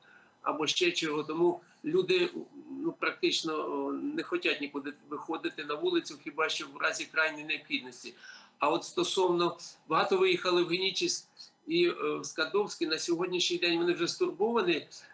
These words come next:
е, тому що там, е, не тихіше. Я маю на увазі самих мешканців Нової Каховки. А, ну, виїхали ті, які якби нормально сприймають ситуацію, просто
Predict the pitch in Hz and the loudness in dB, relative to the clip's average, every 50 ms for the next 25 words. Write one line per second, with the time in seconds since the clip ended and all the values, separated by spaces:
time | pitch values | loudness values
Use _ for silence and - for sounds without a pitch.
0 | _ - - 135 135 135 - 160 156 165 160 - - 165 156 - 170 160 156 160 | _ -6 -2 -2 -2 -2 -2 -2 0 2 2 2 2 -2 -2 2 2 2 2 2
1 | 165 165 - 139 147 147 147 147 151 165 160 - 175 170 - - 226 233 208 - | 0 -2 -2 -2 -2 -2 -2 -2 0 -2 0 2 0 0 0 2 2 2 4 2
2 | - 143 123 113 - - - - - _ - - 160 170 170 165 170 165 165 160 | 2 2 0 -2 -4 -10 -18 -20 -20 _ -4 -2 0 2 2 2 2 2 2 2
3 | 165 165 165 165 - - 170 170 170 170 - 175 185 190 160 139 - - 139 139 | 2 0 0 -2 -2 0 2 2 2 0 2 2 2 4 4 2 0 0 -2 -2
4 | - 147 143 139 143 135 131 131 127 120 - 135 123 - - 123 117 113 110 - | -2 -2 0 0 0 2 0 0 -2 -2 -4 -6 -6 -4 -4 -4 -4 -4 -6 -6
5 | 117 107 - _ _ - - - - _ _ _ _ _ - - 123 120 117 127 | -12 -12 -12 _ _ -20 -20 -20 -20 _ _ _ _ _ -8 -4 -2 -2 0 0
6 | 135 156 185 196 180 214 214 185 175 - 185 185 180 185 185 - - 185 175 170 | 2 2 2 4 4 4 4 2 2 2 2 2 2 2 2 0 2 2 2 2
7 | 170 - 185 175 175 165 170 170 165 160 175 175 170 180 180 190 196 185 170 160 | 2 2 2 4 4 4 2 0 0 0 0 2 2 2 0 2 2 2 4 2
8 | 165 156 - - - 170 170 170 170 165 170 151 - - 165 143 - 175 175 196 | 2 -2 -4 -4 -2 0 0 2 2 0 0 -2 -4 -10 -12 -10 -6 -2 0 0
9 | 214 220 - - 175 165 139 - - 170 165 - - 170 156 | 0 0 0 0 0 0 0 -2 -8 -8 -8 -8 -8 -10 -10